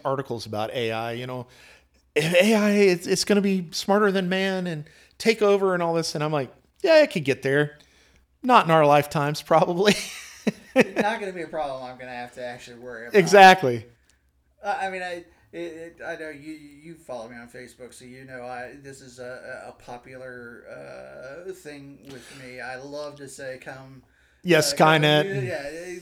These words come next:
Speaker 2: 'cause that's what we're gonna get out of A I, you know. But I, I,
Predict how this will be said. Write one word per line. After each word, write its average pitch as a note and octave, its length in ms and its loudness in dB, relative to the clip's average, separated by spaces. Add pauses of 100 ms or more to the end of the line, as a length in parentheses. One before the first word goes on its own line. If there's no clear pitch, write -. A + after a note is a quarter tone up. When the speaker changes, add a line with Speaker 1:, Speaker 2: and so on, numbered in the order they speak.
Speaker 2:
'cause F3 340 -12
that's D3+ 280 -12
what D3+ 160 -14
we're C#3+ 140 -14
gonna C3+ 200 -10
get C#3+ 320 -10
out B2+ 200 -12
of C3 80 -14
A C3 240 -12
I, C3+ 360 -10
you C#3 200 -18
know. C3 160 -20 (960)
But D3 260 -18
I, C#3+ 160 -12 (100)
I, E3+ 240 -12